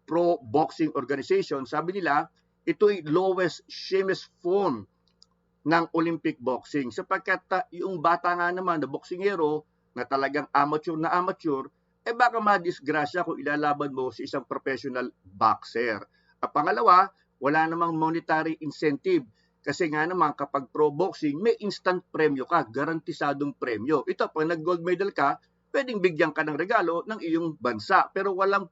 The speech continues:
premyo talaga kung makukuha mo ang Olympic gold medal sa Olympics.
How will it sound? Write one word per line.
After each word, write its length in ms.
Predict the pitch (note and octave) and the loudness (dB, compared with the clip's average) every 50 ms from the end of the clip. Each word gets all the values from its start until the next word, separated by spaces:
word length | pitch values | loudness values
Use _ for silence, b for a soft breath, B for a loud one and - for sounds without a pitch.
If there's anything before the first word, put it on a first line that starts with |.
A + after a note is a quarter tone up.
| - | -8
premyo 400 | - E3+ D#3 C#3 C#3 D3 E3+ D#3+ | -2 0 0 0 0 0 -2 -2
talaga 400 | - C#3 A#2 A#2 B2+ D#3+ D#3 C#3+ - B B B B B _ _ _ - | -2 -2 -2 0 2 4 2 2 2 B B B B B _ _ _ 0
kung 160 | E3+ E3 E3 | 2 2 2
makukuha 560 | D#3 D3+ D3+ - E3 D3+ - D#3+ E3 D#3+ D#3+ | 2 0 0 0 -2 -4 -2 0 0 2 2
mo 240 | D#3 D3 C#3+ C#3 C#3+ - D3 | 2 2 0 0 0 -2 -4
ang 80 | C#3+ | -2
Olympic 480 | - D3 C#3+ C#3+ C#3 C3 - - C3+ - | 0 0 0 0 0 -2 -4 -6 -8 -8
gold 240 | B2 A#2+ B2 B2 A#2 | -6 -6 -4 -4 -4
medal 480 | A#2+ A#2+ A#2 A2+ G#2+ B2 B2+ B2 B2 - _ _ _ _ | -4 -4 -4 -4 -2 -2 -2 -2 -4 -6 _ _ _ _
sa 160 | - - C#3+ | -4 -2 -2
Olympics. 800 | C3 A#2 A2 G#2+ G#2 G2+ - - B2 C3 A#2+ - - - - - | 0 0 -2 -4 -6 -6 -4 0 0 0 0 0 -4 -12 -18 -20